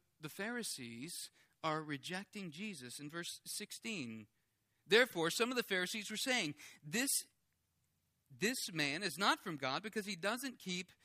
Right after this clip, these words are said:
the Sabbath." They were rejecting Jesus because of their idolatrous pursuit of religious tradition. They had missed the point of experiencing the joy of worship and the joy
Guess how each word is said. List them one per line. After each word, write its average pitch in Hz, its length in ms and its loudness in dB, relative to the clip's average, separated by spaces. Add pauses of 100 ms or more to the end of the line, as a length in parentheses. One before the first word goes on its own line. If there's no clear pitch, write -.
(580)
the 175 120 -2
Sabbath." 156 720 -4 (380)
They 190 120 2
were 202 160 -2
rejecting 175 640 -6
Jesus 131 460 -8
because 175 360 -8
of 139 140 -12
their 135 160 -4
idolatrous 160 720 -8 (100)
pursuit 131 540 -10 (540)
of 123 160 -10
religious 165 440 -6
tradition. 123 720 -12 (760)
They 139 140 -8
had 135 140 -8
missed 165 300 -6
the 147 80 -18
point 139 320 -8
of 117 80 -12
experiencing 135 680 -8
the 117 80 -8
joy 113 640 -6 (340)
of 120 160 -16
worship 143 420 -6
and 113 140 -8
the 110 60 -10
joy 120 480 -10